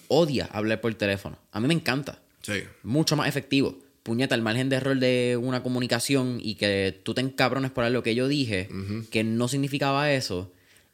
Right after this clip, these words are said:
Speaker 1: es bien diferente.
Speaker 2: Definitivo.
Speaker 1: Como que el, el margen de error por texto, de que yo te escriba, que, mano, estás cabrón.
Speaker 2: Ujú.
Speaker 1: Estás cabrón puede ser de buena manera, de mala manera, de cágate en tu madre, de tú no sirves. Y todo eso se resuelve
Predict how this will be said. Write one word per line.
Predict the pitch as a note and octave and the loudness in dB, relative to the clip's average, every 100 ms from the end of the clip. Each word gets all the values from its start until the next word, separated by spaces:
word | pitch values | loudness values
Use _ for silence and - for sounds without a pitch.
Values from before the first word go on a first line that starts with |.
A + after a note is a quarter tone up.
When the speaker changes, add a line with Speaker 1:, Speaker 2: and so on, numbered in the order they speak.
| - | -8
Speaker 1:
es | G#2+ - | -8 -4
bien | G2+ G#2+ | -2 0
diferente. | B2+ G#2+ F2+ C#3 C3 - _ | -2 -2 -4 -4 -10 -14 _
Speaker 2:
Definitivo. | - G2+ F#2+ F2 F2+ G#2 | -6 -6 -4 -6 -4 0
Speaker 1:
Como | A2 G#2+ G#2 | 0 0 0
que | |
el, | G#2 G#2 | 0 0
el | A#2 | -2
margen | A#2 C3+ F3+ | 0 0 0
de | F3+ | 0
error | F3+ F3 | -2 0
por | B2 | -2
texto, | G#2+ F3 E3 - G#2+ G#2+ | 2 0 0 -2 0 2
de | |
que | G2+ | 2
yo | G#2+ | 0
te | C#3 | 0
escriba, | - D#3 D3+ C#3+ B2+ A2 F#2+ C#2+ - - _ _ _ _ _ _ _ _ - | 2 4 4 4 2 2 0 -2 -8 -16 _ _ _ _ _ _ _ _ -10
que, | - - | -8 -8
mano, | - B2+ B2+ | -4 -2 -2
estás | A2+ A#2 | -2 -4
cabrón. | - C3+ A2 F#2 F2+ _ - | 0 2 2 -2 -10 _ -10
Speaker 2:
Ujú. | G#2 G2+ G#2+ G#2+ - _ _ | -6 -4 -4 -6 -12 _ _
Speaker 1:
Estás | - A#2 | -8 -6
cabrón | - C#3+ D3 C#3+ | 0 0 2 2
puede | C#3 C3+ | 2 2
ser | C#3 | 2
de | A2 | 2
buena | G2+ F#2 | 2 0
manera, | E2 F2 B2+ | -2 -2 0
de | B2+ G#2+ | 2 2
mala | G2 F#2+ | 0 0
manera, | F2 G2 B2+ B2+ | -2 -2 0 0
de | G#2+ G2+ | 2 0
cágate | G2+ G2 F#2+ | 0 0 -2
en | E2+ | -6
tu | E2+ | -4
madre, | A2+ D3 C#3 C#3 | 0 2 4 4
de | A#2 | 4
tú | G#2 | 0
no | F#2+ F2+ | -4 -2
sirves. | C#3+ C#3+ C3+ C3 B2 A#2+ _ _ _ _ _ _ - | 0 2 2 4 2 0 _ _ _ _ _ _ -16
Y | B2 | -4
todo | D3 E3 | 2 4
eso | F#3 F3+ | 4 2
se | |
resuelve | F3 E3 F3+ E3 C3 C3 - | 0 0 2 4 4 0 -2